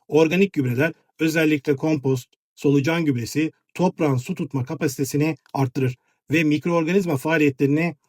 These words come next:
destekler. Bu da dolaylı olarak yağ kalitesine yansır. Unutmayın,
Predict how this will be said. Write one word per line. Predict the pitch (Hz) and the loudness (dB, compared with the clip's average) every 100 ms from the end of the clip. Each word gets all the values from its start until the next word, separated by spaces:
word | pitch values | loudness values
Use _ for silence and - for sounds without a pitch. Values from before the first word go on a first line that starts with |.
| - | -4
destekler. | 131 - 127 151 127 - _ - | -4 -2 -2 0 -2 -6 _ -2
Bu | 196 | 2
da | 156 151 _ _ | 2 0 _ _
dolaylı | 160 190 190 160 | 0 2 4 2
olarak | 147 156 147 151 - | 2 4 4 2 -4
yağ | 143 175 | -2 0
kalitesine | 147 147 131 127 143 160 147 - - | 2 0 0 -4 0 0 -2 -6 -4
yansır. | 135 135 135 - _ _ | -2 0 -4 -8 _ _
Unutmayın, | 170 226 190 151 147 | 2 2 4 0 0